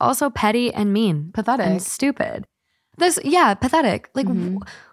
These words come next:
Speaker 1: why are you making fun of someone when they're not even there to, like, defend themselves or,
Speaker 2: Mm-hmm.
Speaker 1: like, it's not a joke. If you're saying shit like that behind someone's back, it's not a joke.
Speaker 2: Mm-hmm.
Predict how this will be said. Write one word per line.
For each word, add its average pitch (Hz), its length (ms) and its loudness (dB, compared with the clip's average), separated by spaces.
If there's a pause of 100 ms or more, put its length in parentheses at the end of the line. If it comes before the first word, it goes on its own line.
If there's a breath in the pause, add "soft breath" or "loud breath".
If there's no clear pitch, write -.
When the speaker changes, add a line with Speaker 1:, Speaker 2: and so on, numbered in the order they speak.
(180 loud breath)
Speaker 1:
why 262 120 2
are 320 80 2
you 381 180 4
making 381 300 2
fun 254 280 -2
of 294 100 -2
someone 311 260 0
when 294 80 0
they're 277 120 0
not 226 300 0
even 302 180 0
there 277 140 2
to, 277 80 2
like, 269 160 0
defend 220 360 0
themselves 226 400 2
or, - 40 -6 (100)
Speaker 2:
Mm-hmm. 226 80 0
Speaker 1:
like, 214 260 0 (220)
it's - 140 0
not 339 140 4
a 320 40 2
joke. 220 400 2 (300 loud breath)
If 247 180 0
you're 311 320 2 (420)
saying 262 440 0
shit - 280 0
like 302 180 0
that 320 180 4
behind 233 400 2
someone's 269 300 0
back, 214 260 2
it's - 140 -4
not 320 160 0
a 285 40 4
joke. 185 480 0
Speaker 2:
Mm-hmm. 170 400 -6